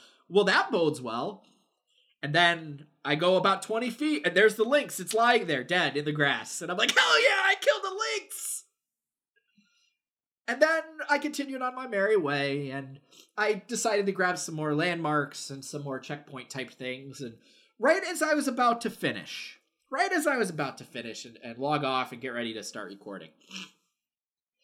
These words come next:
I see a black bear across a pond from me.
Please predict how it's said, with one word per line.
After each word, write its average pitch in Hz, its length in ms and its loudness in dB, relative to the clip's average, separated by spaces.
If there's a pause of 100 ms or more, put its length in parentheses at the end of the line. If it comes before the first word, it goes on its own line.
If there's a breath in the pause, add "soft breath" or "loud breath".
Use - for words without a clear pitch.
(800)
I 214 60 4
see 269 220 0
a 226 60 4
black 170 400 0
bear 120 260 -2
across - 340 -6
a 117 40 -16
pond 113 400 -12
from - 200 -20
me. - 160 -20